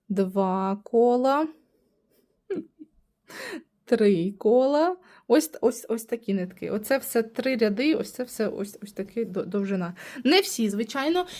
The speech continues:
І дивіться, як вони зробили. Вони от в номері чотири. Це бленд.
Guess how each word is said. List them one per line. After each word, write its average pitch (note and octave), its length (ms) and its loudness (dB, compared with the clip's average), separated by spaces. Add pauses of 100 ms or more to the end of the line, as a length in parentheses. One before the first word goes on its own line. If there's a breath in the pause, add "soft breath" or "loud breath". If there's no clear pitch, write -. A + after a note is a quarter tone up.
І A#3+ 100 0
дивіться, D#4 340 2
як C#4 220 2
вони C#4 200 -2
зробили. A#3 400 6
Вони A3+ 280 8
от C#4+ 160 4
в A#3 40 10
номері B3+ 360 8
чотири. D4+ 600 6 (1300 loud breath)
Це D#4+ 160 4
бленд. A#3 440 6